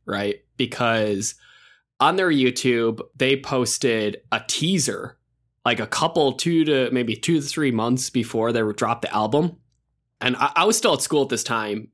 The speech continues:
in Milwaukee, so I was super pumped. And I, I think I did it with Strange Trails as well. I was like, "You know what? They're playing live at Riverside Theater, uh, downtown Milwaukee. I ain't listening to this album when it drops. I'm just gonna go see it live."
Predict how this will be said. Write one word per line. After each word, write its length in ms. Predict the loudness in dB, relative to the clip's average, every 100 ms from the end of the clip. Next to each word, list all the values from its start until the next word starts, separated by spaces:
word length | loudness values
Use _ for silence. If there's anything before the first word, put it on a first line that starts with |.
| _
in 180 | -2 0
Milwaukee, 480 | -2 -4 -6 -8
so 520 | -6 0 2 2 0 -4 -20 -20 -20 -20 _ _
I 140 | 0 2
was 160 | 2
super 240 | 2 2 0
pumped. 560 | 0 0 0 -4 -10 -14 _ 0
And 360 | 0 2 0 2
I, 160 | 2 0
I 60 | -2
think 180 | 0 0
I 80 |
did 180 | 2 2
it 80 | 2
with 120 | 0
Strange 340 | 0 0 0 0
Trails 340 | -2 0 -2
as 120 | -2
well. 380 | -2 -2 -2 -6 -2
I 80 |
was 140 | 0 2
like, 300 | 0 -2 -12 _
"You 100 | 0
know 60 | 2
what? 200 | 2 -4 _ _ _ 2
They're 160 | 2
playing 400 | 2 2 4 4
live 380 | 4 4 2 0
at 140 | -2
Riverside 720 | 0 0 0 0 0 0 -2
Theater, 500 | -2 -2 -2 -6 -10 _ _ _ -2
uh, 320 | 0 2 -2 -2
downtown 420 | -2 0 -2 -4
Milwaukee. 420 | -2 -4 -4 -6 -2
I 160 | 0 2
ain't 280 | 4 2 2
listening 400 | 0 2 0 0
to 100 | 0
this 200 | -2 -2
album 360 | -2 0 0 -2
when 140 | -4
it 120 | -6
drops. 420 | -6 -2 -2 -2 -4
I'm 140 | -2
just 220 | 0 -2 0
gonna 160 | 0
go 200 | 0 -2
see 220 | -2 -2
it 140 | -2 -4
live." 480 | -8 -8 -8 -12